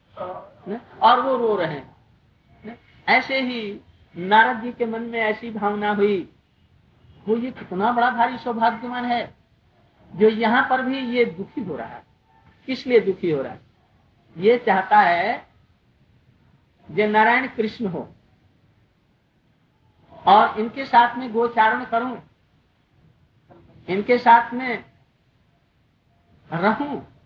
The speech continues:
ये गलबहियां हमारे ऊपर में दे दें, मैं गलबहियां दे करके मैं मित्र जैसा हो जाऊं दोनों। या कृष्ण जी, "अरे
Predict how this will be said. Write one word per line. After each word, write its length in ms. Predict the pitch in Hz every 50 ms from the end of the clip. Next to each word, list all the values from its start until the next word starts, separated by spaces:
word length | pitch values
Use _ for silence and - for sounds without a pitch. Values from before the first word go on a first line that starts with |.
| _ _ _ - _ 165
ये 180 | 170 214 226
गलबहियां 540 | 208 220 233 220 214 233 233 247 247 254 262
हमारे 320 | 254 247 254 240 240 247 262
ऊपर 200 | 233 - 247 240
में 160 | 233 240 214
दे 100 | 220 240
दें, 140 | 214 240 247
मैं 280 | 240 226 226 247 226
गलबहियां 520 | 240 233 233 220 208 226 226 233 240 233 214
दे 120 | 226 226
करके 300 | 220 - 233 226 - 240
मैं 180 | 226 226 220 220
मित्र 320 | 214 233 - _ 220 220
जैसा 300 | 214 220 226 220 - 214
हो 180 | 214 214 208 202
जाऊं 260 | 202 196 196 196 185
दोनों। 340 | 180 185 180 180 170 139 - - _ - _ _ _ _ _ _ _ _ _ _ - - - - _ _ _ _ _ _ _ _ _ _ _ _ _ _ - - - 190
या 100 | 202 208
कृष्ण 380 | - 254 240 254 247 247 240
जी, 60 | 220
"अरे 340 | 233 - 220 247 294 - -